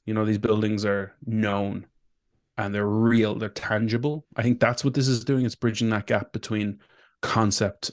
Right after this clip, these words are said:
and execution outside of the world of creativity to a certain extent, just to remind people.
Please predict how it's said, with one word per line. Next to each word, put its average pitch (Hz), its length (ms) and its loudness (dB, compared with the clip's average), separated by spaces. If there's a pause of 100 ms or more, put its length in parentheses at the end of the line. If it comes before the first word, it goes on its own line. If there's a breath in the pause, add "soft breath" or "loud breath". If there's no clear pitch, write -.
and 92 540 -12 (360)
execution 101 720 -4 (720)
outside 110 760 2
of 104 120 -2
the 104 80 -8
world 101 260 -2
of 98 60 -12
creativity 101 600 -10
to - 120 -10
a - 40 -10
certain - 260 -10
extent, - 300 -12 (100)
just - 220 -2
to 117 80 2
remind 104 560 2
people. - 400 -6